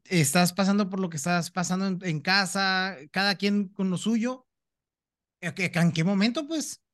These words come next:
¿A qué horas, no? Está, está padre tomarse ese respiro, está, está bien tomarse ese break. Como que, hey, no estás sola y aquí somos varios haciendo lo mismo, ¿no? Qué chido.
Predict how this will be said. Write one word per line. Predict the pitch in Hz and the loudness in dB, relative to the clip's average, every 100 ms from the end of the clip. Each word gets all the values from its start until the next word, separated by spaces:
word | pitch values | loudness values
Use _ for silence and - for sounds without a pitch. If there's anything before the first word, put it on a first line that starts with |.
| _ _ | _ _
¿A | 156 165 | -6 -2
qué | 180 | 2
horas, | 202 233 262 208 | 2 2 0 -2
no? | 240 339 - | -4 -6 -6
Está, | 196 180 196 | -2 2 2
está | - 190 | 2 0
padre | 190 202 190 | 2 0 0
tomarse | 180 175 170 | 0 -2 -2
ese | 175 | -2
respiro, | 175 - 170 151 | -4 -2 -4 -2
está, | 165 170 | -2 -2
está | 165 165 | -2 -2
bien | 165 160 165 | -2 -2 -4
tomarse | 160 156 | -8 -8
ese | 160 160 | -6 -4
break. | 160 180 190 _ _ _ _ _ _ | -2 -4 -6 _ _ _ _ _ _
Como | 135 135 | -14 -12
que, | - 131 135 165 | -8 -6 -2 -2
hey, | 139 139 _ _ _ _ _ - | -4 -6 _ _ _ _ _ -6
no | 147 | -4
estás | 139 165 | -2 -2
sola | 180 220 226 202 | 2 4 4 2
y | 160 | 0
aquí | 139 139 | -4 -8
somos | 143 160 151 | -4 -2 -2
varios | 156 160 | -2 -2
haciendo | 139 139 147 | -4 -4 -4
lo | 143 | -4
mismo, | 143 135 | -6 -10
¿no? | 123 135 | -14 -16
Qué | 135 | -16
chido. | 131 127 | -12 -14